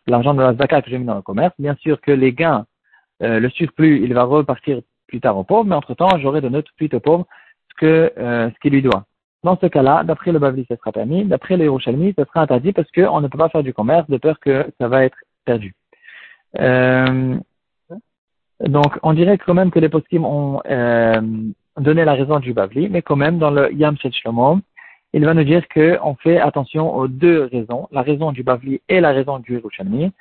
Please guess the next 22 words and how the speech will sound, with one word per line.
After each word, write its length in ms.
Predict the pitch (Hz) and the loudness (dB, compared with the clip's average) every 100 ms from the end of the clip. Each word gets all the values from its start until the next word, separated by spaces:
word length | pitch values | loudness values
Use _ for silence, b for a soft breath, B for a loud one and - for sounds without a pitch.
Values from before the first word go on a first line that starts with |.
| B B _ | B B _
Donc, 300 | 147 175 208 - - _ _ _ - | 0 2 2 -2 -14 _ _ _ -6
euh, 280 | 127 123 117 | -2 0 2
halakha 340 | 143 139 147 | 2 2 0
lema, 220 | 127 113 110 | 0 -2 -2
c'est 220 | 147 170 - | 0 0 0
quelqu'un 260 | 165 170 170 | -2 0 0
qui 140 | - | 0
veut 140 | 143 | 0
faire 200 | 151 165 | 2 0
du 80 | 135 | 0
commerce 340 | 135 143 117 - _ _ _ _ _ - | 0 0 0 -4 _ _ _ _ _ -8
ou 80 | |
qui 180 | 123 151 | -2 2
veut 80 | 160 | 2
faire 160 | 156 156 | 2 -2
toutes 160 | 165 | 0
sortes 140 | 190 160 | 0 2
d'affaires 420 | 147 - 156 107 | 0 2 2 2
avec 200 | 123 131 | 0 0
de 20 | |
l'argent 260 | 135 135 165 | 0 0 0
de, 140 | 143 | -2